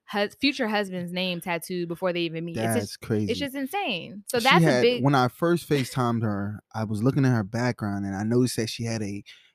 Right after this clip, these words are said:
Speaker 2: a huge picture of somebody. That person was actually Malcolm X. For any of y'all that have been to my house, y'all know I have a huge mural <laughs> of Malcolm X in my house.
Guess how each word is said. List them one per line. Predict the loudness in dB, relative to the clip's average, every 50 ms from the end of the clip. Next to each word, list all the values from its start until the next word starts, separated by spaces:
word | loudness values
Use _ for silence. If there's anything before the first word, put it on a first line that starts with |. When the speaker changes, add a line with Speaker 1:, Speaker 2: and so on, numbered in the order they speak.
| _ -16
Speaker 2:
a | -14
huge | -14 -12 -6 -4 -2 -2 -2 -2 -4 -6 -10 -8
picture | -4 -2 -2 -2 -2 -4 -4 -4
of | -4 -6
somebody. | -8 -8 -6 -6 -6 -8 -8 -10 -12 -16 -18 _ _ _ _ _ _ _ _ _ _ _ _ _ _ _ _ _ _ -6
That | -4 -4 -4 -4 -4
person | -2 0 2 2 0 0 -2 -4 -2
was | -2 -2 -2 -2
actually | -4 -4 -6 -6 -8 -10 -8 -6
Malcolm | -4 -4 -4 -4 -4 -4
X. | -4 -6 -8 -12 -16 -14
For | -12 -12 -10 -6
any | -4 -4 -2 0 2 2
of | 0 0 0 0
y'all | 0 2 2 2 2 2 2 0
that | 0 -2 -2 -2
have | -4 -4 -6 -4
been | -2 -2 -2 -2
to | -2 -2
my | -2 0 0 2
house, | 2 2 2 2 0 -2 -4 -6
y'all | -4 -4 -2
know | -2 -2 -2 -2
I | -2 -2 -2
have | -2 -4 -6
a | -8
huge | -12 -12 -14 -14 -10 -4 0 2 2 4 4 4 2 2 0 -2 -6 -8 -8 -6 -6 -6 -6 -8 -18 -20 _ _ _ _
mural | -4 0 2 2 4 4 4 2 2 0 -2 -6 -8 -4 0 0
<laughs> | 4 4
of | 4 4 2 -2 -2
Malcolm | -2 -2 -2 -2 -4 -4 -4
X | -4 -6 -8 -10 -10
in | -8
my | -8 -8 -8
house. | -8 -10 -12 -12 -14 -20 -20